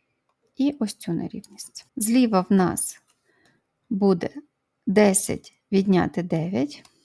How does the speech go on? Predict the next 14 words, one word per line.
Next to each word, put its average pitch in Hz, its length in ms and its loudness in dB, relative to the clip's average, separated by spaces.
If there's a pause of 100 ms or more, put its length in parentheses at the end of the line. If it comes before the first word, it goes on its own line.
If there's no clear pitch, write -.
(260)
десять 180 500 -6
відняти 180 520 -8
дев'ять, 202 460 -10 (680)
а 208 140 2
справа 202 520 0
буде 302 440 0 (1600)
менше 226 600 0 (180)
одинадцять 190 880 -2 (480)
мінус 185 480 -2
вісім. 175 400 -10 (800)
Тому 202 220 0
що 196 160 -4
ми 185 200 2
додали 185 640 -2